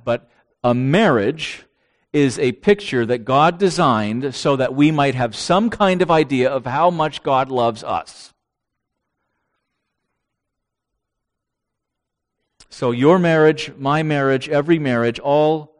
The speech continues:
living illustrations of a truer and greater covenant, which is God and his people. God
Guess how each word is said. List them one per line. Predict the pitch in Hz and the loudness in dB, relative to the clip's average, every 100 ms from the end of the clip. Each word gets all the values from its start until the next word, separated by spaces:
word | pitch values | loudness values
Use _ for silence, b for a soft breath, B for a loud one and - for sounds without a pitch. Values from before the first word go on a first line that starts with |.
| _ _ _ _ _ | _ _ _ _ _
living | 135 160 151 175 170 | 2 4 4 0 -2
illustrations | 170 147 151 147 - 139 123 - 113 123 127 | 0 0 2 -2 -2 0 0 -4 -6 -8 -8
of | - 113 | -8 -4
a | 113 | -4
truer | 110 - 165 165 170 175 | -4 -6 0 2 2 0
and | 131 120 | -2 -6
greater | 120 131 151 196 | -4 0 0 0
covenant, | 220 - 170 120 110 101 190 - - - _ _ _ _ _ _ | -4 -2 -2 0 -4 -6 -8 -14 -18 -20 _ _ _ _ _ _
which | 135 147 151 | -2 -2 0
is | 143 123 | -2 -2
God | 117 135 139 147 156 | -2 0 4 4 2
and | 143 135 120 | -2 -4 -2
his | 135 123 | -4 -4
people. | - 135 110 90 - _ _ _ _ _ _ _ _ | -6 -6 -6 -14 -16 _ _ _ _ _ _ _ _
God | - 127 143 147 131 | -2 2 2 0 -4